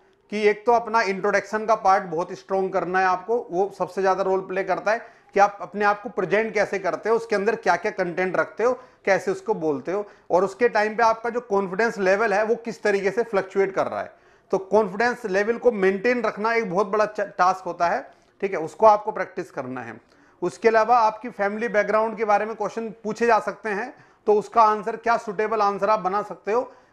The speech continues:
ये चीज़, ये इंपॉर्टेंट आपके लिए रहेगा, ठीक है। उसके अलावा कुछ आपका सेक्शन जो टेक्निकल हो सकता है, लेकिन, अ, ज़्यादा सेक्शन नॉन टेक्निकल ही रहने वाला है अब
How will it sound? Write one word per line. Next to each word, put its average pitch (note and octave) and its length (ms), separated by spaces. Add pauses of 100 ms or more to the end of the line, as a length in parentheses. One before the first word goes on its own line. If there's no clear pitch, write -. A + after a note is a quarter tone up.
ये F#3+ 100
चीज़, G3 200
ये A3 160
इंपॉर्टेंट F3+ 440
आपके D#3 240
लिए D3+ 120
रहेगा, A#2+ 320
ठीक F#3 260
है। C3+ 160 (460)
उसके G3+ 260
अलावा A#3 300
कुछ B3+ 300
आपका A3+ 260
सेक्शन A3+ 340
जो A3+ 180
टेक्निकल A3+ 460
हो A3 140
सकता G3 300
है, A#3 60
लेकिन, B3+ 400 (280)
अ, E3+ 140
ज़्यादा G#3+ 400
सेक्शन A#3 400
नॉन B3 300
टेक्निकल A3+ 440
ही A#3+ 80
रहने G3 220
वाला E3+ 280
है G#3 120
अब C#3 220